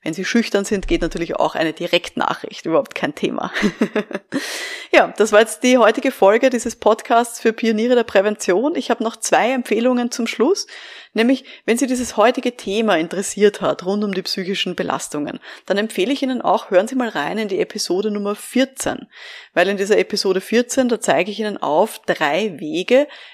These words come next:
wie man psychische Belastungen überhaupt zu einem Thema machen kann in der Organisation. Das heißt, was man tun kann,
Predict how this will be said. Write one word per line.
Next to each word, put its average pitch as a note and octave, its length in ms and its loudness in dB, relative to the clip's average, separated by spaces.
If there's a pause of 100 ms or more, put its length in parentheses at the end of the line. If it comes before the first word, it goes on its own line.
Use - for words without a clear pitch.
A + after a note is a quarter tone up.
wie G#3 240 2
man C#4 140 6
psychische A#3+ 460 -2
Belastungen G#3+ 680 -2 (100)
überhaupt A#3 560 0
zu - 80 -2
einem F#3+ 180 -4 (140)
Thema C4+ 380 0
machen D3+ 380 0
kann D#3 220 -4
in F3+ 200 -8
der D#3 120 -2
Organisation. D#3 800 -4
Das C#3+ 140 -6
heißt, F3+ 160 -4 (440)
was A3+ 120 0
man B3+ 220 0
tun F4 320 -2
kann, C4 320 0